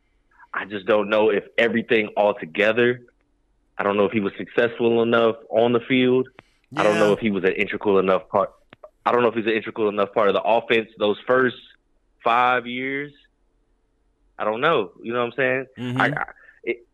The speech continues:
Speaker 1: I wouldn't, I, I wouldn't be opposed to it.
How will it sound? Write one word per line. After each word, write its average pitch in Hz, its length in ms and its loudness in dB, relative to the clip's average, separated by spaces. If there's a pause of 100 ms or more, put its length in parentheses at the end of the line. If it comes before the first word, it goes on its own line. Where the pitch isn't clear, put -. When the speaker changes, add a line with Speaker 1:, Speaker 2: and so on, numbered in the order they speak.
(120)
Speaker 1:
I 143 100 2
wouldn't, 165 380 0
I, 147 240 2
I 147 80 2
wouldn't 165 260 0
be 147 120 -4
opposed 151 400 -4 (120)
to 170 160 -2
it. 175 200 -4